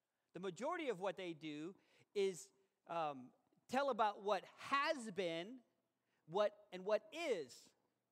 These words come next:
And after they tell about what has been and what is, then they tell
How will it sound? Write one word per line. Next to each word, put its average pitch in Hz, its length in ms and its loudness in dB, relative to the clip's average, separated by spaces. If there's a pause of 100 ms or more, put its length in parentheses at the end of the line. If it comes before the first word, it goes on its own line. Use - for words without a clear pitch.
(360)
And 202 100 -4
after 294 280 2
they 262 120 2
tell 254 440 0
about 202 300 0
what 196 220 0
has 285 300 -2
been 214 360 -2
and 185 120 -10
what 185 260 -2
is, 226 680 0 (400)
then 330 200 0
they 320 120 2
tell 202 580 4